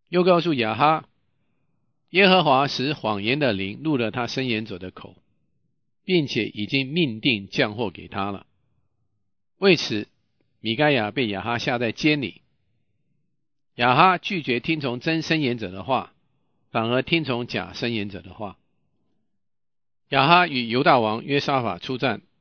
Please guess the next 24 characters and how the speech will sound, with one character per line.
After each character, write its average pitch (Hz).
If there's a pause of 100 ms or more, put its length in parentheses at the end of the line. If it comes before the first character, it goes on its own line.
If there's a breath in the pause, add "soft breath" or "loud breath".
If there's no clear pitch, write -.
(140)
亚 113
哈 156
改 95
装 135
使 104
别 101
人 101
认 123
不 117
出 120
他， 113 (580)
但 110
他 123
仍 139
被 131
打 90
败， 107 (300)
并 107
在 110
征 135
战 131
中 113
被 104
杀。 123